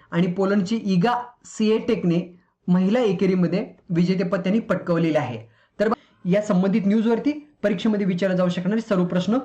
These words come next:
आपण आता अभ्यासूया. पहिला क्वेश्चन बघा, दोन हजार पंचवीस मध्ये विम्बल्डन पुरुष एकेरीचे विजेतेपद कुणी जिंकलेले आहेत? तर त्यांचं नाव आहे जॅनिक सिन्नर. इगा स्विएटेकने दोन हजार पंचवीस मध्ये विम्बल्डनच्या अंतिम सामन्यामध्ये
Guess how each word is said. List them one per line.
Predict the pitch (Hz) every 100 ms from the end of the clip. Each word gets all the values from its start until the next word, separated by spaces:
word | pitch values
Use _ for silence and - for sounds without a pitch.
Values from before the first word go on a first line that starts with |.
| -
आपण | - - 196
आता | 180
अभ्यासूया. | 233 160 151 156 139 110 - - -
पहिला | - 214
क्वेश्चन | 254 226 208 170
बघा, | 160 254 - _
दोन | 185 233
हजार | 247 285
पंचवीस | 277 220 175 254 269 285
मध्ये | 220 160 156 214 - _ -
विम्बल्डन | 160 208 240 233 254
पुरुष | 247 214 233
एकेरीचे | 226 180 208 208 233
विजेतेपद | 175 170 190 208 226 247 247 - _ -
कुणी | 240 277 - 170 151
जिंकलेले | 226 185 214 202 214 240 -
आहेत? | 180 175 180 180 180 - - _
तर | 175
त्यांचं | 185 175
नाव | 190
आहे | 196 247 190
जॅनिक | 170 175 180
सिन्नर. | - 175 156 135 - _ -
इगा | 226 214 269
स्विएटेकने | 277 262 226 180 240 240 202
दोन | 160 196
हजार | 208 226
पंचवीस | 220 190 175 226
मध्ये | 226 214 165
विम्बल्डनच्या | 190 185 220 226 226 -
अंतिम | 202 196 180 254
सामन्यामध्ये | 240 196 196 202 175 151